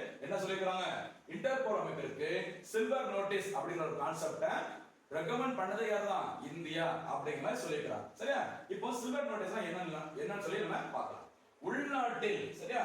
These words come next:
அந்தந்த நாடுகள்ல உள்நாட்டில் சட்டவிரோதமாக சம்பாதிக்கும் பணத்தினை வெளிநாடுகளில் பதுக்கும், சரியா, வெளிநாடுகளில் பதுக்கும் நபர்களை கண்டறிய இந்த நோட்டீஸ் உதவும் அப்படிங்கிற மாதிரி சொல்லிக்கிறாங்க. சரியா? இத்தாலி நாட்டின் வேண்டுகோளின்படி முதல் சில்வர் நோட்டீஸை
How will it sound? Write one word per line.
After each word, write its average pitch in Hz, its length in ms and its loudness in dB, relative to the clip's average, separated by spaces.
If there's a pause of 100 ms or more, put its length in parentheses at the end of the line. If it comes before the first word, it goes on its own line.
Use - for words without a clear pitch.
அந்தந்த 180 380 2
நாடுகள்ல 185 520 2
உள்நாட்டில் - 640 0
சட்டவிரோதமாக 214 1000 2
சம்பாதிக்கும் 170 720 0
பணத்தினை 143 560 -2 (480)
வெளிநாடுகளில் 233 880 2
பதுக்கும், 196 540 0
சரியா, 180 200 0
வெளிநாடுகளில் 180 640 2
பதுக்கும் 160 640 -2 (640)
நபர்களை 214 640 2
கண்டறிய 180 480 2 (320)
இந்த 160 280 -2
நோட்டீஸ் 165 580 0
உதவும் 143 460 -2
அப்படிங்கிற 127 260 -2
மாதிரி - 240 -2
சொல்லிக்கிறாங்க. - 400 -4
சரியா? 240 240 -2 (300)
இத்தாலி 269 520 0
நாட்டின் 214 420 2
வேண்டுகோளின்படி 165 760 0 (580)
முதல் 262 460 0
சில்வர் 220 520 0
நோட்டீஸை 175 460 0